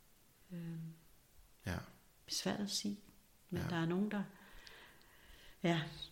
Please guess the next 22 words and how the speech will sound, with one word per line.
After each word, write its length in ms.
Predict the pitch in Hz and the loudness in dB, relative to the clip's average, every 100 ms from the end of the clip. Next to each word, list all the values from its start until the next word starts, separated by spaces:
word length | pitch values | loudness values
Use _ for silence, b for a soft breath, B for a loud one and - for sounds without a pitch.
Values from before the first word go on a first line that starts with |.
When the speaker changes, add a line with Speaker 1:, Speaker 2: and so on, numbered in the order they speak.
| - - | -14 -16
Speaker 1:
har 140 | - 160 | -6 -2
forskellige 460 | - - 170 170 | 4 6 6 4
forestillinger 640 | - 170 170 202 175 165 | 6 6 6 6 4 4
og 60 | 165 | 4
meninger 380 | 160 170 110 101 | 6 10 10 10
Speaker 2:
Mm. 80 | 90 | 8
Speaker 1:
om 80 | |
det, 160 | 87 185 | 6 4
men 140 | 180 | 6
det 60 | 180 | 8
er 40 | 190 | 8
også 160 | 202 | 10
svært 160 | - 185 | 8 6
at 60 | 185 | 6
sige, 300 | - 185 185 | 8 10 10
hvor, 200 | 180 180 | 8 4
hvor 120 | 175 | 6
har 160 | 160 180 | 6 8
de 80 | |
dem 180 | 185 175 | 10 8
fra, 260 | 175 139 - | 8 6 8
ikke? 120 | 214 | 6